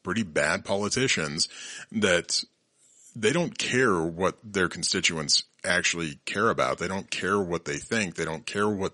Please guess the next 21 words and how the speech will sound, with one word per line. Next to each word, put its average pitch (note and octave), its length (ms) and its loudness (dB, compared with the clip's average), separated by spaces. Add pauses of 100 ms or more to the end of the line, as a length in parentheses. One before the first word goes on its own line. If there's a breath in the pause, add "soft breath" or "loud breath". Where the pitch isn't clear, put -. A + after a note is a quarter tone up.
they're D#2+ 140 -2
going F#2 500 -2
through. C#2+ 400 -4 (480 loud breath)
It's - 580 2 (260)
what G#2 300 2
can F#2+ 120 -6
we F2+ 100 -2
push E2 280 -2
through? D#2 340 0 (340)
What F#2+ 400 -2
agendas D#2 500 0
do D#2+ 100 -6
we D#2 160 -4
have? E2 480 -2 (360 loud breath)
And D#2+ 460 -2 (300)
I A2+ 60 -4
mean, E2 140 -6
shoot, G2+ 300 2 (260)
here F2+ 280 -2
in F#2 120 -4
Berthoud, G#2 480 2